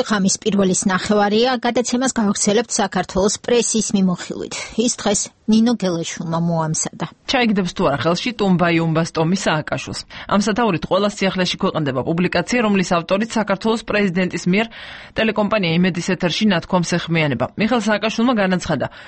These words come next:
Speaker 2: მოქმედი პრეზიდენტის დაკითხვის შემთხვევაში ქვეყანა არარსებულ ტუმბა იუმბას ტომს დაემსგავსება. მსოფლიოს არც ერთ ქვეყანაში პრეზიდენტს არ კითხავენო. ყველა სიახლეს საპირისპირო საჩვენებლად არაერთი მაგალითი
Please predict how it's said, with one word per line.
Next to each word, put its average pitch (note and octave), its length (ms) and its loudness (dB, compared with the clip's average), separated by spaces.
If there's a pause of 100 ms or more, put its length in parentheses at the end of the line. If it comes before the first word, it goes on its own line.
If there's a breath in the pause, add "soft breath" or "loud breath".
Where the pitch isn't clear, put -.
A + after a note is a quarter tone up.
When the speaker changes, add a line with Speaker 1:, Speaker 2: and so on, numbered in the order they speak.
(160 loud breath)
Speaker 2:
მოქმედი G3+ 400 2
პრეზიდენტის F3+ 640 0
დაკითხვის F3 480 -2
შემთხვევაში F#3 480 0
ქვეყანა G3 400 0
არარსებულ F3 720 -2
ტუმბა F#3+ 320 4
იუმბას E3+ 480 2
ტომს E3 200 2
დაემსგავსება. D#3 800 0
მსოფლიოს E3+ 520 0
არც D#3+ 160 -2
ერთ E3+ 120 -2
ქვეყანაში D#3+ 520 0
პრეზიდენტს E3+ 480 0
არ D#3+ 160 0
კითხავენო. - 560 -2 (560 loud breath)
ყველა G3 240 2
სიახლეს G3+ 400 0
საპირისპირო F3 560 -2
საჩვენებლად G3 640 2
არაერთი E3 320 0
მაგალითი E3+ 500 2